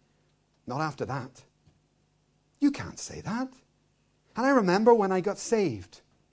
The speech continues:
And everybody was, you hear people talking about molestation and this, that, and the other. And they say, "Oh, once you've been molested, that's it, you're finished. Go and sit down, shut up. Your life's over." Excuse me, <laughs> my life's not over. I just got saved, and I, my life's just begun.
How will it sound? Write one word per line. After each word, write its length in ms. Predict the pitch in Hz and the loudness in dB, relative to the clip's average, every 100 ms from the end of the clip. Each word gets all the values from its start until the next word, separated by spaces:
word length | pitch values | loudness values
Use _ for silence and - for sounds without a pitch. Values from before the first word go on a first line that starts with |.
| _ - | _ -2
And 100 | 190 | 2
everybody 380 | 254 277 254 233 | 4 4 4 4
was, 180 | 185 180 - | 2 0 -4
you 160 | 220 226 | -2 0
hear 220 | 202 262 | 2 0
people 240 | 233 226 | 0 -2
talking 400 | 196 170 202 240 | 0 2 2 2
about 160 | 208 160 | -2 0
molestation 760 | 151 202 220 - 160 160 240 254 - - | 0 0 0 0 -2 0 -4 -4 -12 -8
and 120 | 175 | -2
this, 160 | 202 220 | -2 0
that, 180 | 233 233 | -2 0
and 80 | 208 | 0
the 120 | 143 | 0
other. 260 | 123 226 233 _ - - | 0 -2 -4 _ -20 -6
And 120 | 214 | 0
they 80 | 214 | 2
say, 80 | 226 | 4
"Oh, 160 | 202 | 4
once 260 | 180 185 185 | 2 0 -2
you've 120 | 226 | -2
been 140 | 202 | -2
molested, 380 | 175 175 202 220 | -2 -2 -4 -6
that's 200 | 175 190 | -6 -8
it, 80 | 190 | -6
you're 100 | 202 | -6
finished. 400 | 220 269 262 - | -2 -2 -2 -4
Go 100 | 185 | -6
and 100 | 208 | -4
sit 140 | 208 | -4
down, 240 | 202 220 214 | -4 -6 -6
shut 220 | - 220 | -4 0
up. 240 | 233 - - - - _ _ - | 0 -4 -20 -20 -20 _ _ -2
Your 140 | 196 | 2
life's 220 | 214 220 | 4 4
over." 340 | 208 254 277 139 _ _ _ _ _ | 2 2 0 -4 _ _ _ _ _
Excuse 360 | 226 - 466 392 | -12 4 6 6
me, 280 | 254 180 311 - - | 4 4 2 0 -8
<laughs> 240 | - - | -10 -4
my 120 | 262 440 | 4 8
life's 260 | 247 175 | 8 6
not 180 | 190 165 | 2 4
over. 380 | 156 165 311 370 - _ _ | 4 8 6 6 -10 _ _
I 40 | |
just 200 | 285 403 | 2 4
got 120 | 254 202 | 2 2
saved, 380 | - 320 302 | 6 6 6
and 140 | 202 277 | 2 2
I, 140 | 339 349 - - - _ _ _ _ - | 2 0 -6 -20 -20 _ _ _ _ 0
my 120 | 339 | 6
life's 180 | 285 - | 6 4
just 180 | 220 | 0
begun. 540 | - 165 233 349 226 | 0 8 8 8 0